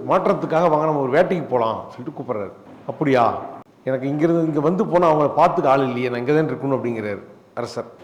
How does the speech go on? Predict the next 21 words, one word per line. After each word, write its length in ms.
"இல்ல, 160
போயிட்டு 280
சீக்கிரம் 340
வந்துடலாம், 480
உங்களுக்கு 280
ஒரு 140
சேஞ்ச் 300
ஆனா 180
நல்லா 260
இருக்கும்" 320
அப்படின்னு 240
சொல்லிட்டு 420
அரசரை 320
கூப்பிட்டு 320
வேட்டைக்கு 300
போறாங்க. 260
அந்த 320
நேரத்துல 360
என்னன்னா, 400
இவங்க 180
போற 360